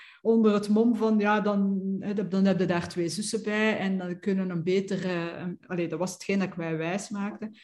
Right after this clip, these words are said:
Dan kun je een beter, eh, leven uitbouwen dan bij een single mom.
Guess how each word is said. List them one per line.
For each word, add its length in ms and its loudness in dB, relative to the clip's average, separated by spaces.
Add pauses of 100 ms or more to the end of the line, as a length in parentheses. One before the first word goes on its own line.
(120)
Dan 100 -2
kun 160 2
je 60 4
een 180 4
beter, 600 2 (300)
eh, 280 0
leven 500 6
uitbouwen 380 2
dan 140 2
bij 180 0
een 120 -4
single 380 -2
mom. 540 -6